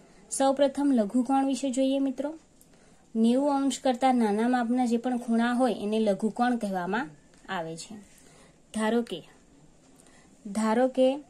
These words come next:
આપણે લઈએ પિસ્તાળીસ અંશ, નેવું કરતાં નાના છે લઘુકોણ. ત્યારબાદ લઈએ, જો તમે એક અંશનો બી ખૂણો બનાવો તો એ પણ લઘુકોણ થાય,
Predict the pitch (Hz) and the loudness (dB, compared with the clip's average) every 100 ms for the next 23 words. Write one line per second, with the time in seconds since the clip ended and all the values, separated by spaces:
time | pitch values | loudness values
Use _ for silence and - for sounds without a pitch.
0 | _ 214 202 233 240 220 208 214 247 233 | _ -8 -2 0 2 2 0 -2 -4 -8
1 | - - 226 - 226 233 240 240 233 233 | -10 -6 -6 0 2 2 2 0 0 -2
2 | - - _ - - - 220 226 247 254 | -4 -12 _ -20 -20 -10 -2 2 2 2
3 | 254 240 247 233 202 214 226 254 247 254 | 2 2 2 4 2 0 -2 -2 -4 -4
4 | - - - 208 196 196 - 190 190 - | -12 -18 -4 -2 -2 -4 -6 -12 -12 -20
5 | - - - - - 226 220 220 226 220 | -20 -20 -20 -10 0 2 2 2 2 0
6 | 214 226 226 226 226 226 - 220 262 - | 0 0 0 0 2 0 2 2 0 -2
7 | - - 247 262 - 262 254 254 254 240 | -12 -2 0 0 0 0 2 0 0 2
8 | 240 247 294 277 233 214 226 233 208 196 | 2 2 2 0 0 -2 0 0 0 -2
9 | 202 208 190 - 196 | -4 -4 -6 -10 -18